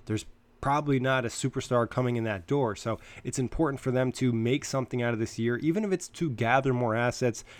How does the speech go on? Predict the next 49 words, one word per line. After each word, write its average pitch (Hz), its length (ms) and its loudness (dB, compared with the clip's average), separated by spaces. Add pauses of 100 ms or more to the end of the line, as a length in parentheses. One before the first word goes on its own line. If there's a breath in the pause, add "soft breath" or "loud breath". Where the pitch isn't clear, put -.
and 143 140 2
develop 120 360 4
a 117 60 -2
couple 123 300 0
young 113 400 2
players 113 440 2
into 110 480 2
stars 120 640 0
or 101 180 -2
starters 131 640 4
or 123 140 4
even 170 220 4
role 160 180 2
players. 90 380 -6
So, 113 200 0 (300 loud breath)
you 117 60 -2
know, 127 40 4
I 120 60 2
think 156 180 0
that's 147 300 -4
where 156 100 2
we're 131 120 2
at 127 160 4
right 117 180 0
now, 123 180 2
is 110 100 -4
kind 123 180 2
of 113 80 -2 (360 loud breath)
using, 160 560 4
hoping 175 540 4
that 135 240 4
Sean 143 320 2
Marks 131 420 4
or 107 280 2
whoever's 135 420 4
the 143 80 2
G 127 160 2
M 127 120 4
at 123 100 0
the 117 60 0
time, 120 320 2
you 113 80 0
know, 107 80 0
who 117 120 2
knows 117 240 2
about 110 260 -2
the 110 60 -6
future 117 360 -2
of, 101 200 -6